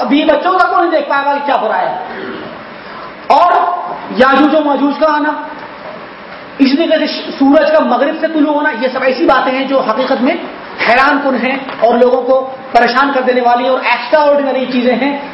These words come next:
یہ ایک ایسی چیز ہے جن کو ایزیلی لے لیا جائے، ٹھیک ہے۔ یہ ہو گئی ایک تقسیم، اور بعض علماء نے ان، ان کی ہولناکی اور ان کی سچویشن کو دیکھ کر کے، ان کے اثر کو دیکھ کر کے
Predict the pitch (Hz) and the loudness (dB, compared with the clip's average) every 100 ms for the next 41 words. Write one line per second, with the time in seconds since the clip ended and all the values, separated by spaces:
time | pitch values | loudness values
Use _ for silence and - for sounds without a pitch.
0 | 202 233 277 - - - - - 262 262 | -2 2 4 2 -4 -8 -14 -2 0 2
1 | 233 254 277 277 277 277 262 262 254 - | 2 2 2 0 0 0 2 0 0 -2
2 | - 285 294 302 269 233 214 - - - | 2 2 4 2 2 2 0 0 -4 -8
3 | - - - - 269 294 339 - - - | -12 -14 -14 -2 2 4 2 -2 -8 -12
4 | - - - - - - - - 220 233 | -16 -16 -16 -16 -16 -6 -6 -4 0 4
5 | 349 320 339 320 320 339 302 - 320 320 | 4 4 4 4 2 2 0 0 -2 0
6 | 269 277 262 302 320 294 277 277 277 339 | 2 2 4 4 2 0 -2 -2 -2 -4
7 | - - - 277 - - 262 - 302 - | -6 -8 -2 0 -2 -2 -2 2 0 2
8 | 240 277 269 294 302 311 285 277 285 285 | 2 4 2 0 0 2 2 0 0 -2
9 | - - - 254 285 285 320 320 262 277 | -2 -6 -4 0 2 4 2 2 2 2
10 | 269 254 233 254 262 - - 262 277 311 | 0 -2 -2 0 0 -2 -4 -2 0 2
11 | - 277 240 359 294 285 269 269 247 262 | 2 4 4 2 0 0 0 -2 -2 0